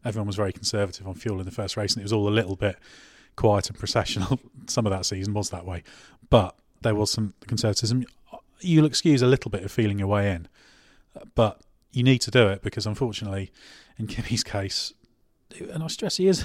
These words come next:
he is capable of being a wonderful driver, but there's too many times where there's just something that isn't right. This isn't right, this isn't right, the feel isn't right, the front end isn't right. And this goes back a long way now, unfortunately.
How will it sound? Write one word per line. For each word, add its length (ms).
he 140
is 100
capable 340
of 40
being 140
a 40
wonderful 400
driver, 300
but 120
there's 140
too 220
many 180
times 400
where 60
there's 140
just 180
something 320
that 100
isn't 220
right. 300
This 180
isn't 180
right, 200
this 160
isn't 160
right, 200
the 80
feel 280
isn't 160
right, 140
the 60
front 200
end 120
isn't 180
right. 140
And 60
this 80
goes 180
back 200
a 60
long 640
way 320
now, 180
unfortunately. 580